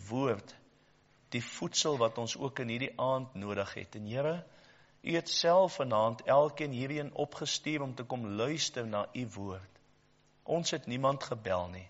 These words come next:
Ons het niemand verplig nie. Ons het self in hierdie middag in die studeerkamer vir u gevra, Here, stuur u elkeen op wat u weet wat hierdie woord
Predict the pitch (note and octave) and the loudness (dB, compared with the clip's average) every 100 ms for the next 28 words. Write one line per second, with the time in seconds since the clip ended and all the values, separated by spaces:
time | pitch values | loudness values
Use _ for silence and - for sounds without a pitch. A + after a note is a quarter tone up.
0 | - C#3+ C#3 D3+ D3+ E3 E3 - D3+ - | -10 -6 -4 -4 0 0 0 -4 -6 -4
1 | D#3 F3 - G#2 G2 - _ _ - - | -4 -4 -4 -10 -14 -16 _ _ -20 -20
2 | - - - B2+ C#3 C3 - C#3+ D#3 D#3 | -20 -20 -8 -4 -2 2 10 12 12 6
3 | D3 D3+ D3 D3+ D#3 C#3 C#3 C#3 C3 A#2+ | -2 -2 0 4 4 2 -4 -4 -4 -6
4 | C3+ B2+ D3 D3+ C#3+ C#3+ D3 C#3+ C#3 D3+ | -6 -2 0 2 2 2 0 -6 -6 -6
5 | - D3 - D3 C#3 A#2 G2 F#2+ A#2 C3 | -6 -8 -2 4 6 4 0 -6 -4 -2
6 | C#3+ - - - - _ - - - - | -4 -10 -20 -20 -20 _ -8 -4 -4 -2
7 | G3 G3 - D#3+ D#3+ - C3 D3 D#3 D#3 | -4 -4 -4 -6 -6 -2 6 6 6 2
8 | - D3 C#3+ - G#2+ - - _ _ _ | -4 -6 -4 -4 -4 -8 -20 _ _ _
9 | _ _ - E3+ - G3 D3 G#2+ C3+ C#3 | _ _ -6 -6 -2 -4 -4 -2 0 0
10 | B2 A2 A2+ A#2+ G#2+ G2+ G#2+ A2 | 0 -4 -4 -6 -6 -4 -4 -4